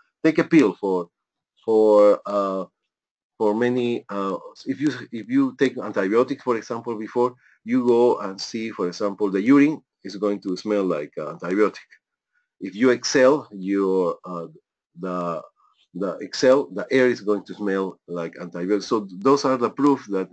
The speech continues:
are being excreted by this route. And the feces too are going to be the same thing.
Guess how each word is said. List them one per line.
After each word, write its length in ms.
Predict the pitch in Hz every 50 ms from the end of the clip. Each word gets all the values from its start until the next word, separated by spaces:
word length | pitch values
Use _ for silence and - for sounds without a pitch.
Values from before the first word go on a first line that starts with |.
| - _ -
are 320 | 101 107 110 110 110 107
being 300 | 92 92 104 101 101 92
excreted 640 | 82 - - - _ 123 101 95 92 80 76 71 - _ _ _ _ _ _ _
by 240 | 87 90 90 87 87
this 260 | 85 98 101 - -
route. 240 | 82 67 60 - - _ _ _ _ _ _ _
And 120 | - 104 98
the 80 | 92
feces 380 | - - 123 117 - 117 113 -
too 260 | - 123 127 123 - -
are 140 | 98 101
going 320 | 95 90 92 90 90 87 87
to 280 | - 104 117 120 - - _ _ -
be 220 | 95 90 92 98
the 120 | 80 - 80
same 240 | - - - 69 - -
thing. 100 | -